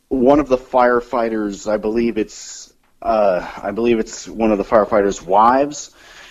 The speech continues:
says almost the same thing. So you kinda have to wonder, did they write that, did they decide to use that because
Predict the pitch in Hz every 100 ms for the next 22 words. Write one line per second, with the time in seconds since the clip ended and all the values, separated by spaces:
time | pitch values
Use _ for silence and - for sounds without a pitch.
0 | _ _ _ - - 143 131 123 107 -
1 | _ _ - 151 220 240 - 170 - 185
2 | 156 139 143 113 143 139 160 233 226 202
3 | 147 127 143 139 120 113 - - - 117
4 | 339 - 381 175 135 120 - - 127 143
5 | 151 - 139 127 110 - - _ _ _
6 | _ - 135 143 135 139 131 117 104 -
7 | _ - _ _ _ _ _ _ 185 175
8 | - 123 110 117 101 - _ - 240 277
9 | 262 - 123 - - - - 131 127 110
10 | 98 -